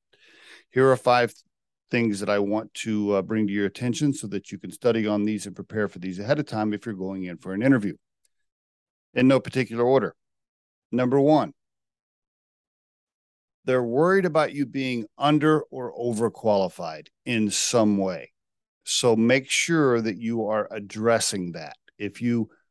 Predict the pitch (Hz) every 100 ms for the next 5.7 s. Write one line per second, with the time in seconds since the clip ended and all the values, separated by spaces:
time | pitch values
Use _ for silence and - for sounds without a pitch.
0 | _ 104 117 123 127 127 131 120 120 120
1 | 113 104 110 107 107 113 120 120 117 110
2 | 110 107 113 117 123 120 110 120 117 120
3 | 110 - 113 98 98 101 110 110 - 113
4 | - 117 110 110 120 110 104 101 - 110
5 | 98 95 85 95 85 -